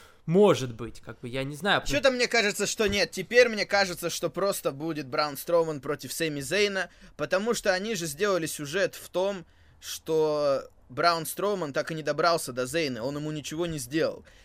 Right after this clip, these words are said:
Speaker 2: И Сэмми Зейн как бы на халяву стал чемпионом, а
Speaker 1: Хм.
Speaker 2: Строуман ему ничего не сделал, он его не тронул. И Сэмми Зейн теперь снова ходит как менеджер, а не как рестлер.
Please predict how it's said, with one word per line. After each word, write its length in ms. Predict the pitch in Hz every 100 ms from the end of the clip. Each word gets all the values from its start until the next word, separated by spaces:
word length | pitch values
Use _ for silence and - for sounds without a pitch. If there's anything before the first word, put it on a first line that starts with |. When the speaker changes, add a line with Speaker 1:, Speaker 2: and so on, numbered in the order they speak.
| -
Speaker 2:
И 80 |
Сэмми 300 | 139 190 180
Зейн 280 | 160 214 202
как 220 | 165 147
бы 80 | 139
на 100 | 147
халяву 400 | - 156 175 165
стал 240 | 151 160 143
чемпионом, 640 | - 135 151 190 196 143
а 40 |
Speaker 1:
Хм. 20 | 127
Speaker 2:
Строуман 400 | - 175 170 151
ему 260 | 147 156
ничего 380 | 156 151 180 180
не 100 | 143
сделал, 340 | 127 165 165
он 100 | 143
его 120 | 135 139
не 100 | 135
тронул. 500 | 156 190 180 156 127 - -
И 80 | 131
Сэмми 280 | 127 180 170
Зейн 260 | 147 196 170
теперь 260 | 139 165
снова 320 | 135 170 160
ходит 380 | 143 175 185 151
как 160 | - 143
менеджер, 480 | 175 180 143 127 123
а 60 |
не 80 | 120
как 240 | 120 143 143
рестлер. 460 | 135 120 120 107